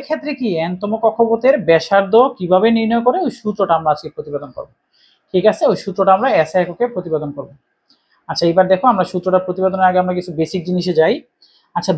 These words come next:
ধরো এটা একটা পরমাণু, পরমাণুর মাঝখানে কি আছে? নিউক্লিয়াস, ধনাত্মক চার্জযুক্ত। এই নিউক্লিয়াসে কি থাকে? প্রোটন আর নিউট্রন থাকে। প্রোটনে যেহেতু চার্জ ধনাত্মক চার্জযুক্ত, এই কারণে নিউক্লিয়াস ধনাত্মক চার্জযুক্ত, আর নিউট্রনের কোনো চার্জ থাকে না, এটা নিয়ে আমরা চিন্তা করতে হবে না।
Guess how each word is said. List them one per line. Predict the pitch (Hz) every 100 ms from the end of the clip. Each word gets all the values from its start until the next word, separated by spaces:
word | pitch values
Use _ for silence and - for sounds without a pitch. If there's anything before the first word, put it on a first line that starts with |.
| 151
ধরো | 220 202 240 - _ _ _ 185
এটা | 180
একটা | 190 196
পরমাণু, | 190 180 165 147
পরমাণুর | 170 180 196 190
মাঝখানে | 180 - 214 208
কি | 220
আছে? | 214 240 190
নিউক্লিয়াস, | 185 190 214 269 - 143
ধনাত্মক | 156 175 - 185
চার্জযুক্ত। | 190 180 202 262
এই | 185
নিউক্লিয়াসে | 180 190 185 190
কি | 196 180
থাকে? | 196 240 330 - - _ _
প্রোটন | 208 208 254 277
আর | 185
নিউট্রন | 170 175 190 165
থাকে। | 143 147
প্রোটনে | 180 196 214 202
যেহেতু | 214 214 226
চার্জ | 220 190 196 170
ধনাত্মক | 170 180 196
চার্জযুক্ত, | 208 190 190 240 254
এই |
কারণে | 185 180 175
নিউক্লিয়াস | 170 185 165
ধনাত্মক | 170 175 185
চার্জযুক্ত, | 196 208 226
আর | 180
নিউট্রনের | 170 185 190 185
কোনো | 185 180
চার্জ | 170 165 -
থাকে | 156 151
না, | 127 -
এটা | 151
নিয়ে | 180 180
আমরা | 180
চিন্তা | 190 180
করতে | 175 165
হবে | 151 143
না। | -